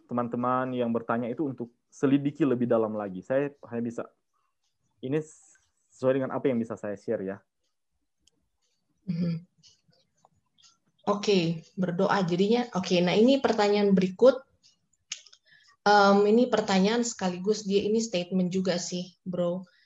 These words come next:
Speaker 2: Jadi jika Tuhan begitu dekat di dekat di depan pintu kita, kadang ada doa yang benar-benar didoakan sejak lama dan niatnya pun baik, tapi terasa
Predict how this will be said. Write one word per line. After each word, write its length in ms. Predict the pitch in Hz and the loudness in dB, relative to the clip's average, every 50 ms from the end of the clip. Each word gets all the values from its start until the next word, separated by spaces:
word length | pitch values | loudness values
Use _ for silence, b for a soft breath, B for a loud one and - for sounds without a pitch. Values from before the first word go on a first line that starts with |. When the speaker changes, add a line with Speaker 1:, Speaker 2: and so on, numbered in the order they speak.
| B B _ _ | B B _ _
Speaker 2:
Jadi 120 | 214 226 208 | 0 0 2
jika 320 | 190 202 202 208 208 202 202 - | 0 -2 -2 -2 -4 -4 -2 0
Tuhan 400 | 233 226 233 254 262 254 233 208 | -2 -2 0 0 0 0 0 0
begitu 320 | 190 196 202 202 202 202 190 | -2 -2 -4 -4 -4 -4 -4
dekat 400 | 190 196 - - 196 202 - - | -4 -6 -6 -8 -8 -8 -8 -8
di 240 | 185 185 190 185 | -6 -4 -4 -4
dekat 320 | 170 180 180 - 180 180 - _ _ _ _ _ _ _ - | -4 -6 -8 -8 -12 -12 -14 _ _ _ _ _ _ _ -8
di 240 | 185 196 190 190 185 | -4 -2 -2 0 0
depan 400 | 190 190 185 190 185 185 180 190 | -2 -2 -2 -2 -2 -2 -2 -2
pintu 240 | 185 175 170 190 185 185 | -4 -4 -4 -6 -8 -8
kita, 480 | 175 160 165 - 185 208 247 269 b b b b b b b b _ - | -8 -10 -8 -8 -8 -6 -6 -8 b b b b b b b b _ -6
kadang 640 | 208 202 202 196 196 240 254 269 285 294 294 294 - - _ - | -2 -2 0 0 2 2 2 0 0 -4 -6 -8 -12 -12 _ -6
ada 240 | 208 202 196 220 214 196 | -4 -2 0 0 0 0
doa 560 | 190 202 202 202 - - 226 247 269 277 269 | 0 0 0 -2 -2 -2 0 0 2 0 0
yang 240 | 240 226 214 214 196 | -2 -2 -2 -2 0
benar-benar 720 | 190 196 196 196 196 196 185 180 185 190 190 202 208 196 | 0 2 2 2 0 0 -2 -2 0 0 0 0 0 -2
didoakan 800 | 190 190 190 175 180 180 - - 165 165 - _ - 208 226 233 | -2 -2 -2 -2 -2 -4 -4 -6 -10 -12 -12 _ -6 -4 -2 -2
sejak 400 | 226 226 220 185 175 190 175 175 | -4 -4 -6 -6 -6 -6 -6 -6
lama 480 | - 175 165 165 165 170 180 208 233 220 | -6 -8 -6 -6 -6 -4 -4 -4 -2 0
dan 240 | 190 190 190 190 190 | 0 2 2 2 2
niatnya 480 | 190 190 185 185 185 196 202 220 220 | 2 2 0 0 -2 -4 -4 -4 -4
pun 160 | - 254 240 208 | -2 -2 0 0
baik, 320 | 190 180 185 175 156 - _ _ _ _ _ _ _ _ _ _ _ _ _ _ | 2 0 0 0 -2 -6 _ _ _ _ _ _ _ _ _ _ _ _ _ _
tapi 400 | 208 202 202 - 254 262 262 - | -6 -6 -6 -4 -6 -8 -6 -6
terasa 560 | - 220 208 196 196 - - 240 240 247 240 | -6 -4 -4 -6 -8 -6 -6 -4 -4 -4 -4